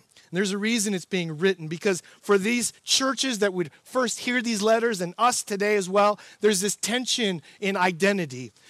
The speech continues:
between the old identity lived apart from Christ and the new identity that is being renewed in Christ. In our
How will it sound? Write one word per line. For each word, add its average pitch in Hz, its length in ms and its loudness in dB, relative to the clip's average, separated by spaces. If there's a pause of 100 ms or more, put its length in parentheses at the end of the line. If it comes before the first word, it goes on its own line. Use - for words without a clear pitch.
between 220 320 -2
the 202 180 -4
old 233 400 4
identity 202 560 2
lived 190 280 4
apart 220 420 0
from 202 160 -8
Christ 156 460 -8 (260)
and 180 200 0
the 175 80 -2
new 202 320 0
identity 160 480 -2
that 147 160 -4
is 143 100 -10
being 151 240 -6
renewed 156 540 -4
in 131 100 -10
Christ. - 540 -16 (960)
In 190 200 0
our 160 200 2